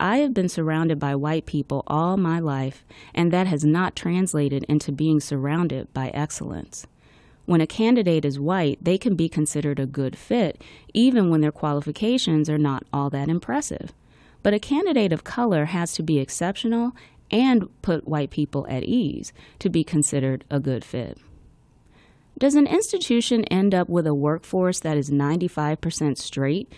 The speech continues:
because they are the best the country has to offer? That is what we've been taught to believe,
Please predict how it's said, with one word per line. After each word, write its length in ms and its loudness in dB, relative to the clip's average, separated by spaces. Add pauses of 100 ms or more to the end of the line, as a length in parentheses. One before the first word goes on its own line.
(220)
because 320 0
they 160 2
are 100 2
the 120 0
best 300 -2
the 80 -4
country 400 0
has 240 0
to 180 -2
offer? 500 -4 (880)
That 160 -2
is 140 0
what 200 2
we've 180 2
been 160 2
taught 280 0
to 80 0
believe, 580 2